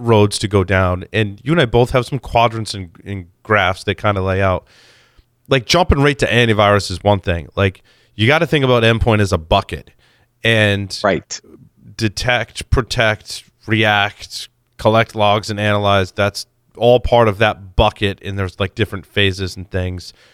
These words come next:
Speaker 1: Uh, Sunil did a great job, uh, with the, the matrix thing that he put together. Have you seen, you've seen that, right? We had Sunil on, uh, E S W.
Speaker 2: Hmm. Got it.
Speaker 1: It's the, the
Speaker 2: Uh,
Speaker 1: cyber d-,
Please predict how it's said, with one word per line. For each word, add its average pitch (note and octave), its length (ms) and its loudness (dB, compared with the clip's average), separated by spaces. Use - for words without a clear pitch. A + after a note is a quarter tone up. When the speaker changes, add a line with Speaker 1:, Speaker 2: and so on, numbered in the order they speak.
Speaker 1:
Uh, E2+ 320 0
Sunil G#2 540 0
did G2+ 140 0
a F#2 40 -4
great G2 340 -2
job, F#2 500 2
uh, E2+ 500 0
with F#2+ 360 -6
the, F2+ 520 -2
the - 80 -14
matrix F#2+ 500 -6
thing F2 160 -8
that E2+ 60 -10
he F2+ 140 -12
put F2+ 200 -10
together. E2+ 320 -12
Have E2+ 140 -10
you B2 60 -12
seen, A2 180 -14
you've B2 160 -16
seen E2+ 240 -12
that, E2 200 -14
right? F#2 280 -8
We A2 100 0
had B2+ 100 2
Sunil G#2 340 -2
on, F2+ 340 -4
uh, F2 260 -4
E A2 120 -2
S F#2 80 -2
W. D#2+ 400 -10
Speaker 2:
Hmm. G2+ 120 -6
Got C#2+ 180 -2
it. - 80 -10
Speaker 1:
It's - 200 -4
the, F#2+ 260 2
the - 60 2
Speaker 2:
Uh, D3+ 100 6
Speaker 1:
cyber A2+ 540 0
d-, B2 140 -4